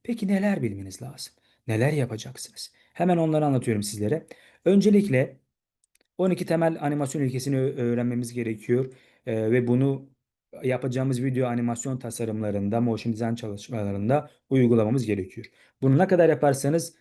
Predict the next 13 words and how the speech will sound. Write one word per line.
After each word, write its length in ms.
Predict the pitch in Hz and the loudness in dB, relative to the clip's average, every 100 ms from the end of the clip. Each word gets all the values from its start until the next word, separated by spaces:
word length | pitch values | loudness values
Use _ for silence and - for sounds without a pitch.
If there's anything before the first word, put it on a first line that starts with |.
| _ | _
yaptığınız 480 | 127 117 127 123 110 | -2 -2 0 0 2
videolar 280 | 110 110 120 | 2 2 0
o 100 | 104 | -2
kadar 260 | 104 104 | -4 -4
kaliteli 380 | 104 95 92 107 | -4 -8 -4 -2
olacaktır. 680 | 98 92 92 - - - _ _ - _ _ _ _ - | -2 -4 -10 -16 -18 -20 _ _ -20 _ _ _ _ -2
Pratik 300 | 135 139 143 | 0 2 2
yapmanız 360 | 135 139 131 | 2 2 2
lazım 240 | 131 127 131 | 2 0 -2
arkadaşlar. 440 | 123 123 120 147 | -2 -4 -4 -6
Şunu 240 | 139 175 156 | -4 -2 0
söyleyeyim 420 | 160 139 135 135 | 2 2 2 0
sizlere. 520 | 127 113 113 143 | -2 -2 -2 -4